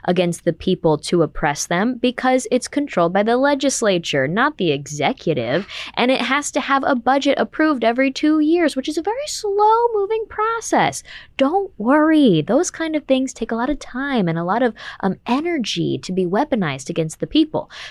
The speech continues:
Don't worry at all." And what do you know? And so we talked a lot, Micah.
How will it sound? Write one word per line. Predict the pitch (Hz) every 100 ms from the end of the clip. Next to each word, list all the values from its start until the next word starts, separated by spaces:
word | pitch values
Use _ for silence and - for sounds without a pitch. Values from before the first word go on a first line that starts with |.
| -
Don't | 214 269 311
worry | 220 233
at | 208
all." | 196 127 110 - -
And | - 226
what |
do | 294
you | 277
know? | 190 110
And | 120 -
so | 220
we | 202
talked | 202 220 214
a |
lot, | 196 180 175 - 180
Micah. | 180 175 165